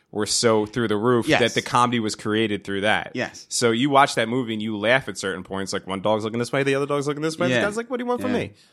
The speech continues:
Speaker 1: Uh, and shit like that. But it's not really meant to be funny. Like nobody w-
Speaker 2: The hoof. The hoof.
Speaker 1: <laughs> Yeah. And, um, but that American Hustle, you could see, I mean, fuck, they even put Louis C K in it, you know,
Speaker 2: Yeah,
Speaker 1: like,
Speaker 2: yeah.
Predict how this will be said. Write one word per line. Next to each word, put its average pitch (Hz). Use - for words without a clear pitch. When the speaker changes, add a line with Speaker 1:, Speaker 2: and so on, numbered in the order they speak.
Speaker 1:
Uh, 113
and 117
shit 135
like 110
that. 135
But 131
it's 139
not 156
really 131
meant 120
to 117
be 104
funny. 107
Like 95
nobody 117
w- 107
Speaker 2:
The 107
hoof. -
The 110
hoof. 127
Speaker 1:
<laughs> 202
Yeah. 127
And, 127
um, 113
but 131
that 135
American 117
Hustle, 113
you 120
could -
see, 127
I 127
mean, 135
fuck, -
they 120
even 131
put -
Louis 110
C 101
K 123
in 90
it, 80
you 113
know, 110
Speaker 2:
Yeah, 117
Speaker 1:
like, 110
Speaker 2:
yeah. 104